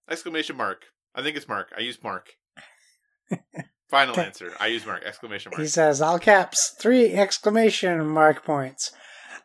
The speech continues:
Speaker 2: Lands of Border. Where are y'all playing it at? Well, we're playing it on Xbox. I can answer that right away. I'm sorry, Paul. I know you're playing on PlayStation. Maybe someday we'll get some crossplay in the Lands of Border.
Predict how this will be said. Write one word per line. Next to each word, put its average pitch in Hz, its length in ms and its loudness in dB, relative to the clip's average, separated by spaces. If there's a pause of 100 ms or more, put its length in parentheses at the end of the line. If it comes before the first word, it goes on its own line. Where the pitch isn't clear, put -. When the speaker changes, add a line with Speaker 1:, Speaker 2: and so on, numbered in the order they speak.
(120)
Speaker 2:
Lands 277 420 10
of 240 260 4
Border. 202 800 6 (720)
Where 226 300 4
are 226 160 6
y'all 220 280 4
playing 240 440 2
it 139 160 -4
at? 135 240 -6
Well, 170 280 0
we're 165 120 2
playing 170 320 0
it 147 160 -4
on 139 320 -8
Xbox. - 680 -10
I 123 80 -10
can 143 200 -10
answer 131 300 -12
that 123 160 -10
right 156 160 -4
away. 135 340 -8 (340)
I'm 139 120 -12
sorry, 185 260 0
Paul. 170 440 2 (460)
I 139 60 -14
know 156 140 -6
you're 175 120 -4
playing 180 260 -2
on 165 120 0
PlayStation. 180 880 -2 (840)
Maybe 143 220 -8
someday 165 380 0
we'll 156 120 0
get 151 180 -2
some 143 180 -6
crossplay 135 640 -6
in 160 320 -6
the 151 100 -4
Lands 147 480 -6
of 147 240 -2
Border. 135 520 -4